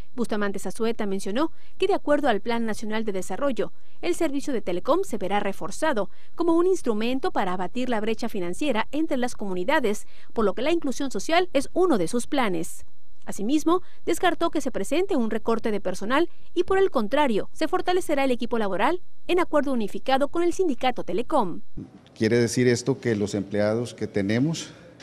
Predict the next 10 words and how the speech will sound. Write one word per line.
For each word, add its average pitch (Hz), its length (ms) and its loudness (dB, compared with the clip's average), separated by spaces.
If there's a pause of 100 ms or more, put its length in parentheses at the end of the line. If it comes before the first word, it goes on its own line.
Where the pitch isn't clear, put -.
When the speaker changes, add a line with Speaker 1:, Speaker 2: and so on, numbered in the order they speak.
Speaker 2:
en 95 260 -4
estas 101 320 -4
oficinas, 127 680 -2 (480)
al 98 200 -2
contrario, 110 440 2
van 110 140 2
a 110 100 -2
tener 104 400 -2
nuevas 110 360 0
oportunidades 101 880 -2